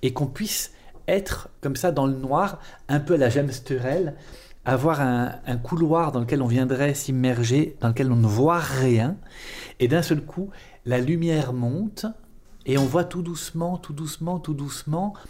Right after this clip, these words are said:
apparaître les plis dans cette espèce de vertige-là.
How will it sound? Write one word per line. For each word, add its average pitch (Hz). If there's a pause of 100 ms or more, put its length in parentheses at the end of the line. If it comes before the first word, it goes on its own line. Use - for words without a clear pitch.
(320)
apparaître 151
les 127
plis 165 (280)
dans 123
cette 127
espèce 139
de 127
vertige-là. 120